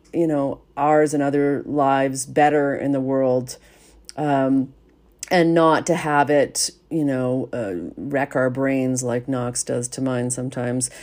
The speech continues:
where it's just all being, you know, clawed up and, and scarred and wounded and, you know,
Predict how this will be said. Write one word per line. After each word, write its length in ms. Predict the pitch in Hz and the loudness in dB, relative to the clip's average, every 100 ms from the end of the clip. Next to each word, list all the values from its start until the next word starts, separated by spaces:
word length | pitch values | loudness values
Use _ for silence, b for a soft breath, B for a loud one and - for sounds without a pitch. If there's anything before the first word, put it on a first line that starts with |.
| B B | B B
where 200 | 156 139 | 4 4
it's 200 | - - | 2 0
just 220 | 156 - | -2 -2
all 240 | 151 156 | 2 2
being, 480 | 147 151 143 143 139 | 2 0 2 0 0
you 80 | 160 | -2
know, 160 | 127 123 | -2 -4
clawed 500 | - - 226 220 226 | -2 4 6 6 6
up 340 | 226 202 - | 4 2 -2
and, 320 | 147 139 139 | 0 0 -2
and 240 | - 139 131 | -2 -4 -2
scarred 500 | - - 208 180 160 | -2 2 4 6 4
and 180 | 151 170 | 4 2
wounded 380 | 196 175 151 | 0 0 0
and, 480 | 143 135 135 101 123 | 0 0 -2 -4 -6
you 100 | 139 | -4
know, 280 | 147 139 | -2 -4